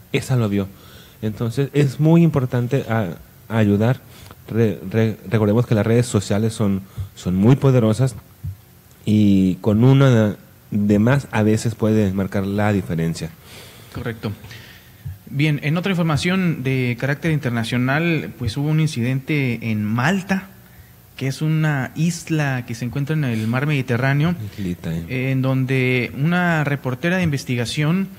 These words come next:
Speaker 2: eh, murió a causa de una explosión de su automóvil, con, con una bomba que estaba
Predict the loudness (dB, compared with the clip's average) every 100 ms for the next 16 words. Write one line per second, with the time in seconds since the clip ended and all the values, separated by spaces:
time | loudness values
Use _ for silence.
0 | -20 -20 -10 -6 -4 -2 -2 0 2 2
1 | 0 -2 -2 -2 0 0 0 0 0 -2
2 | -2 -2 -4 -4 -6 -2 -4 -4 -8 -14
3 | -8 -4 -2 -2 -4 -6 -8 -6 -4 -2
4 | -2 -2 -4 -10 -10 -14 -8 -4 -2 -2
5 | -2 -2 0 0 2 -2 -6 -10 -10 -10
6 | -18 -8 -4 -2 -2 -4